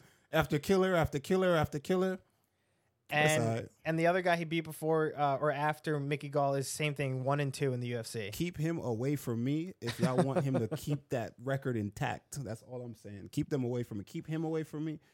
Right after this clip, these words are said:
Speaker 1: Keep fucking, what's the other one? What's
Speaker 2: Uh,
Speaker 1: the other one?
Speaker 2: Adam
Speaker 1: The Cook.
Speaker 2: Fugit?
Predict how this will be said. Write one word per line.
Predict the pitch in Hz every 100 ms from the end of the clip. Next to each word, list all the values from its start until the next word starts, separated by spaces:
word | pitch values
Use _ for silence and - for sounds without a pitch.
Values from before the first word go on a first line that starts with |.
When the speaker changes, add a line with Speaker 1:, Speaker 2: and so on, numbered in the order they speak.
| _ -
Speaker 1:
Keep | 151
fucking, | - 151 143 143 135 135
what's | 143
the | 165
other | 160 160
one? | 160 165 - _ _ _ _ _ _
What's | 131 127 135
Speaker 2:
Uh, |
Speaker 1:
the | 160
other | 151
one? | 160
Speaker 2:
Adam | 151 160
Speaker 1:
The | 165
Cook. |
Speaker 2:
Fugit? | 156 160 202